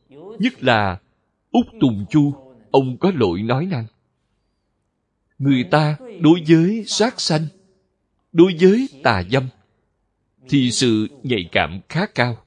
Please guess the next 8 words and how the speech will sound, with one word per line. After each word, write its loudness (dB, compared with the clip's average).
Người 2
biết 2
thương 0
mình, -2
họ 0
sẽ -2
hết 4
sức 0